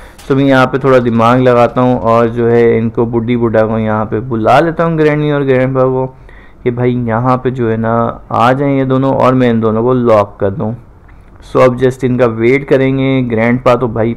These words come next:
पहली फुर्सत में, इसके कान बहुत तेज़ हैं, तो ये पहली फुर्सत में आ जाता है। Granny भी आ जाती है, तो granny भाई जैसी जा रही होती है, तो भाई मैं इसको भी इसके साथ lock कर देता हूँ। So, भाई दोनों लॉक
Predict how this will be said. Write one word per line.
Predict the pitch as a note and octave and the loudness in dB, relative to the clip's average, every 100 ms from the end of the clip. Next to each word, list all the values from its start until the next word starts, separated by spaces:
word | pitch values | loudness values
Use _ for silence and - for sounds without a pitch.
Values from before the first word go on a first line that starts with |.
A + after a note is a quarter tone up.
| - | -4
पहली | G2+ A#2 B2 | -2 -2 -4
फुर्सत | - A#2+ - B2 | -8 -12 -2 0
में, | B2 A#2+ | 0 -2
इसके | A#2+ | -4
कान | A2+ A2 A2 A2+ | -6 -4 -2 -2
बहुत | G2+ A2+ B2+ | 0 0 0
तेज़ | B2+ A#2 | 0 0
हैं, | A#2 | 0
तो | A#2+ | -2
ये | A#2+ C3 - - - | -4 -6 -14 -16 -4
पहली | C3 C#3 C3 | -2 0 -2
फुर्सत | C3 C3+ C3 D3 C#3 | -6 -10 -6 -4 -2
में | C3+ | 0
आ | B2 | 2
जाता | A#2+ A#2+ | 0 0
है। | B2+ - - - - - - | -2 -2 -20 -20 -20 -16 -8
Granny | A#2+ C3+ D3+ E3+ F3 | -2 0 2 0 0
भी | E3+ | 4
आ | D#3 | 4
जाती | D#3+ D#3 D#3 | 4 0 -2
है, | D#3 | -4
तो | C#3 | -4
granny | B2+ A#2+ A#2+ B2+ C3 B2+ B2 | -2 0 2 2 0 0 -2
भाई | A#2+ A#2+ A#2+ | -2 -2 -2
जैसी | B2+ B2 - F3 D#3+ | -4 -4 -4 -4 -4
जा | D3+ C#3 C#3 | -2 0 0
रही | C#3 D3 C#3+ | 0 0 0
होती | C#3 D3 | 0 -2
है, | D3 | -2
तो | C#3 | -2
भाई | C3+ B2+ | 0 0
मैं | B2+ C2+ | -2 -4
इसको | B2 - C3 B2 | -10 -4 -2 -2
भी | C3 A#2+ A#2+ | -2 -4 -4
इसके | - B2 | -6 -4
साथ | A#2 | -2
lock | A#2+ A#2+ B2+ D#3 D#3 | -2 0 0 0 -2
कर | |
देता | C#3 C#3+ D3 | -2 -2 -4
हूँ। | D3+ - - - - - - | -6 -12 -20 -20 -20 -8 -2
So, | D#3 | 2
भाई | D#3 | 2
दोनों | C#3 C3 D3+ D#3 | 2 2 4 4
लॉक | D3 C#3 C#3+ | 4 4 4